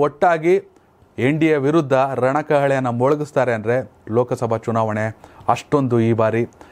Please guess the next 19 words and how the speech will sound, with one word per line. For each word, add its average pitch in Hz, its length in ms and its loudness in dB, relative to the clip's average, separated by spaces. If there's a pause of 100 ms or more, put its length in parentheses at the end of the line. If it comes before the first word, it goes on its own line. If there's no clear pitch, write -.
(160)
ಇಡೀ 139 120 2 (120)
ವಿಶ್ವವನ್ನೇ 147 520 0 (200)
ಕೆರಳಿಸೋ 127 460 2
ರೀತಿಯಲ್ಲಿದೆ, 107 480 0 (200)
ಅಂದರೆ 123 200 0 (520)
ಅಚ್ಚರಿಗೆ 139 500 0
ಕಾರಣವಾಗುತ್ತೆ. 107 580 -2 (300)
ಎರಡ್ 190 240 2
ಸಾವಿರದ 202 360 2 (180)
ನಾಲ್ಕರಲ್ಲಿ 160 600 2
ಬಂದಂಥ 139 340 0 (120)
ಫಲಿತಾಂಶ 127 460 -2 (200)
ಮತ್ತೆ 123 320 0
ಬರಬೇಕು 120 440 0
ಅನ್ನೋದು 104 260 0 (640)
ಈ - 20 4 (180)
ಹೊಸ 123 160 2 (160)
ಮೈತ್ರಿಕೂಟದ 113 640 -2 (380)
ಲೆಕ್ಕಾಚಾರ. 107 460 -2